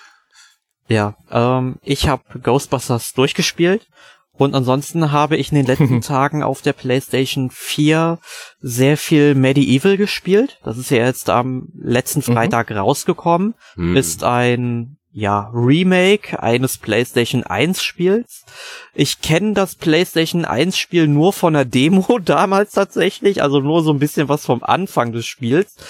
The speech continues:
Speaker 1: Fand das aber halt immer total interessant, hab's mir, glaub ich, irgendwann auch mal als P S eins Download auf der P S drei gekauft, ist dann aber irgendwie nie gespielt. Und dann kam jetzt irgendwann, also da kam ja jetzt halt das Remake, was ich jetzt auch gespielt hab und muss sagen, ich mag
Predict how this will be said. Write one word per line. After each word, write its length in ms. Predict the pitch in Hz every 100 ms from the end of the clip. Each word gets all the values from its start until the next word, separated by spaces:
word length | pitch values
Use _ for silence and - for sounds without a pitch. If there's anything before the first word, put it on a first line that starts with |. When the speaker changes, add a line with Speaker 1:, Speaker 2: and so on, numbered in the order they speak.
| - -
Speaker 1:
Fand 320 | - 143 196
das 140 | 226 -
aber 180 | 185 175
halt 200 | 170 160
immer 300 | 170 190 -
total 460 | 180 - 123 139
interessant, 640 | 196 - 185 - 120 180 175
hab's 240 | 170 -
mir, 120 | 196
glaub 240 | 170 151 175
ich, 120 | 170
irgendwann 500 | 131 151 190 151 156
auch 240 | 151 -
mal 380 | 139 135 143 160 - - - _
als 300 | - 131 -
P 140 | - 151
S 160 | -
eins 380 | - 131 185 -
Download 540 | 139 160 175 170 165
auf 100 | -
der 100 | -
P 160 | 143 143
S 160 | 139 -
drei 260 | 113 131
gekauft, 600 | 127 - 113 127 214 -
ist 120 | 180
dann 120 | 143 143
aber 180 | 135
irgendwie 300 | 143 147 131
nie 180 | 123 151
gespielt. 720 | 131 - - - 131 220 285 _ _ - - - _
Und 500 | - 170 170 175 175 -
dann 400 | 151 156 156 -
kam 300 | 135 143 170
jetzt 260 | 147 -
irgendwann, 1080 | - 160 170 165 143 - 147 143 143 139 127
also 320 | - - 113 -
da 120 | 104
kam 200 | - 135
ja 60 |
jetzt 160 | 131 131
halt 140 | 135
das 140 | 120 123
Remake, 460 | 127 190 208 220
was 140 | 190 185
ich 40 |
jetzt 140 | 196 180
auch 160 | 180
gespielt 460 | 190 - 180 185 185
hab 160 | 180
und 100 | 160
muss 140 | 156 139
sagen, 340 | 113 139 185
ich 240 | - 131 -
mag 300 | 110 113